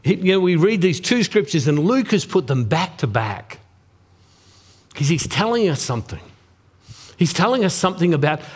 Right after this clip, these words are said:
how we come to God. We come, we acknowledge his will, we acknowledge his power, and, and, and, and we know that we bring our needs specifically to Jesus.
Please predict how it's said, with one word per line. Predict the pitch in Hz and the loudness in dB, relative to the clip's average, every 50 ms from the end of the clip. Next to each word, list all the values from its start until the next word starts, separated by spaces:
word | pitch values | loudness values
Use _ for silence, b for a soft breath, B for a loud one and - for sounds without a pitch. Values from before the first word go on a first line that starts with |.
| B B | B B
how | - 147 202 214 | 0 2 2 2
we | 214 214 208 | 2 2 0
come | 156 - 170 175 180 165 | 0 0 0 0 0 0
to | |
God. | 160 151 170 170 165 139 | 0 0 0 0 2 0
We | 143 139 | -2 -2
come, | - - 196 196 190 | 0 0 0 2 2
we | 170 147 | 0 0
acknowledge | 127 131 151 143 135 123 113 | 0 0 0 0 0 -2 -4
his | - 110 92 117 | -4 -4 0 2
will, | 170 233 240 226 226 214 B B B B B B B B | 2 4 4 2 0 0 B B B B B B B B
we | - 135 139 | 0 0 2
acknowledge | 123 127 147 131 135 127 113 | 2 2 0 2 0 -2 -2
his | - - - | -4 -10 -12
power, | - - - - 104 101 98 101 196 - - - - - B B B B B 120 B | -12 -8 -4 -2 0 0 2 2 2 0 0 -4 -8 -16 B B B B B -12 B
and, | - 160 160 160 | -2 0 0 0
and, | - - 165 160 160 - - - | -2 -2 -2 -2 -2 -4 -4 -2
and, | 165 165 151 147 - - - - | 0 0 0 -2 -6 -10 -8 -4
and | 170 165 160 | -2 0 2
we | 156 156 | 2 2
know | 147 151 175 202 220 214 | 2 2 2 2 2 2
that | 160 175 170 | 0 0 0
we | 165 170 160 147 160 147 B B B B B - | 0 0 0 0 -2 -4 B B B B B -2
bring | 110 180 202 190 185 | 0 2 2 2 0
our | 175 165 165 | 0 0 2
needs | 170 170 170 165 135 - | 2 2 2 0 -2 -6
specifically | - - 131 - - 190 175 185 196 180 170 160 151 | -4 -4 -4 0 0 0 0 0 -2 0 0 2 2
to | 143 | 2
Jesus. | 113 98 143 151 156 139 143 135 - - - | 0 0 0 0 0 0 -2 -4 -4 -6 -12